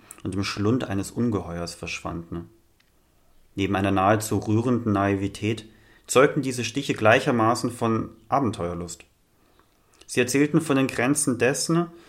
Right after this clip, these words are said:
was dem Menschen bekannt und erfahrbar war, und nichts anderes wurde den Touristen in Tigro verkauft. Die Mauer war eine Weltenscheide, die Frieden und Krieg voneinander trennte.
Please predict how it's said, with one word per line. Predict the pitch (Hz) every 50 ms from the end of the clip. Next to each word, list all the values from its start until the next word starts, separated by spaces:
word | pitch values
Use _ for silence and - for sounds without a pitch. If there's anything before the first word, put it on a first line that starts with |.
| - _ _
was | 127 120 -
dem | - 123
Menschen | 120 120 127 139 - - 143 117
bekannt | 123 120 - - 120 123 143 143
und | 131 123
erfahrbar | 127 120 120 - 135 147 143 117 98 87 90
war, | 90 90 92 101 - - _ _ _ _ _ _ _ _ -
und | - 113
nichts | 117 120 113 -
anderes | - 110 123 139 139 139 135 139 135 - - - -
wurde | 120 120 120 113
den | 110 117 117
Touristen | 117 123 113 110 127 127 - - - - 131 127 123
in | - 120 110
Tigro | 113 - 147 - - - 90
verkauft. | - - 90 - - - 90 90 87 - - - _ _ _ _ _ _ _ _ _ _ _ _ _ _ _ _ _ _ _ _ _ _ _ _
Die | - 101
Mauer | 104 104 113 131 135 127
war | 120 120 113
eine | 113 113 110 107
Weltenscheide, | 110 117 139 139 - 107 101 - - 90 90 90 87 90 90 104 - - _ _ _ _ _ _ -
die | 101
Frieden | - - - 113 123 143 151 147 143
und | - 107 104 107
Krieg | - - - 113 127 123
voneinander | - - 120 107 104 101 101 101 110 107 107
trennte. | - - 98 104 110 107 95 87